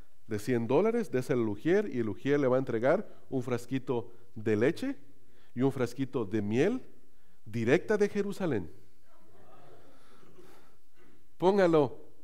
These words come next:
en la puerta de su casa Y usted va a recibir las bendiciones porque usted pactó con Dios. Usted hizo pacto con su boca.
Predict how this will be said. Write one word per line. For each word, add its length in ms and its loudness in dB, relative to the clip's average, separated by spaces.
en 120 0
la 80 0
puerta 300 4
de 120 4
su 140 -4
casa 460 2
Y 100 0
usted 260 4
va 100 6
a 40 2
recibir 800 0
las 180 2
bendiciones 640 0
porque 280 2
usted 320 2
pactó 560 10
con 200 4
Dios. 560 2
Usted 340 8
hizo 640 6
pacto 480 12
con 200 8
su 180 0
boca. 600 8